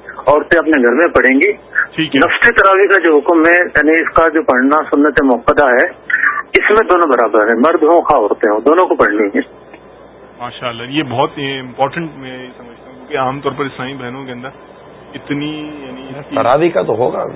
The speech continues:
Speaker 3: اسلامی بہنیں تو زیادہ میرا خیال ہے مردوں کے مقابلے میں عبادت کرتی ہیں نا۔ کیا لگتا ہے مفتی صاحب؟ خواتین
Speaker 1: نہیں،
Speaker 3: اسلامی
Speaker 1: رمضان
Speaker 3: بہنیں
Speaker 1: میں
Speaker 3: ہاں۔
Speaker 1: ذوق ہوتا ہے ویسے، قرآن
Speaker 3: ہاں۔
Speaker 1: پاک بھی جو ہے نا خواتین کافی پڑھتی ہیں اور،
Speaker 3: ہاں۔
Speaker 1: آ،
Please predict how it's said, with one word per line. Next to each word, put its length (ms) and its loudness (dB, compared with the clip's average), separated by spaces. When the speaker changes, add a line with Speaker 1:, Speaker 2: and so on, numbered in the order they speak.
Speaker 3:
اسلامی 340 0
بہنیں 160 2
تو 100 2
زیادہ 240 0
میرا 240 0
خیال 180 0
ہے 60 4
مردوں 340 0
کے 100 0
مقابلے 420 0
میں 120 0
عبادت 380 0
کرتی 240 -2
ہیں 80 -4
نا۔ 140 2
کیا 160 4
لگتا 180 2
ہے 60 2
مفتی 180 0
صاحب؟ 240 2
خواتین 520 2
Speaker 1:
نہیں، 320 2
Speaker 3:
اسلامی 480 2
Speaker 1:
رمضان 240 4
Speaker 3:
بہنیں 120 2
Speaker 1:
میں 280 4
Speaker 3:
ہاں۔ 80 0
Speaker 1:
ذوق 180 2
ہوتا 280 2
ہے 40 2
ویسے، 220 0
قرآن 280 2
Speaker 3:
ہاں۔ 60 -6
Speaker 1:
پاک 160 2
بھی 140 2
جو 100 2
ہے 40 0
نا 80 0
خواتین 480 0
کافی 280 0
پڑھتی 400 2
ہیں 220 4
اور، 80 0
Speaker 3:
ہاں۔ 760 -2
Speaker 1:
آ، 40 -2